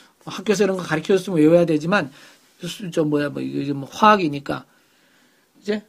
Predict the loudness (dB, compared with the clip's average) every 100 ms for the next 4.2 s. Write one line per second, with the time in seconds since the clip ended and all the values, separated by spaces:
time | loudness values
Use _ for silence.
0 | _ -2 4 6 4 0 -4 0 0 0
1 | -6 -18 -18 _ _ _ _ _ _ 0
2 | 2 4 4 4 2 -2 _ _ _ _
3 | -20 _ 0 2 8 8 8 4 2 0
4 | -4 -6